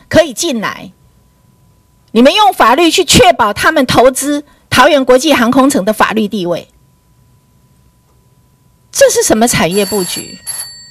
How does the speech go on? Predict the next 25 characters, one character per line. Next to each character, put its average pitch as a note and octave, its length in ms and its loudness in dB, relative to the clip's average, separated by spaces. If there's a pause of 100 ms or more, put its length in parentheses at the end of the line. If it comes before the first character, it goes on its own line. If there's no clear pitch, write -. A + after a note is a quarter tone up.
(500)
然 D4 100 4
后 F#4+ 140 0
给 C#4 160 0
他 E4+ 140 0
们 D#4 180 2
这 F#4+ 100 0
样 F4 160 4
子 C4+ 160 -4
优 F#4+ 360 4
惠 F4 200 4
的 C4+ 100 2
低 F#4+ 300 -2
税 E4 300 4
率， C4+ 240 -6 (680)
毫 D4+ 280 4 (180)
无 D#4 160 2
其 D4 300 -2
他 E4 380 0 (340)
配 E4+ 240 2
套 F4+ 220 4
价 D#4 260 2
值 A#3+ 240 -4
做 C#4+ 220 4
基 C#4+ 280 -6
底， G3+ 280 -16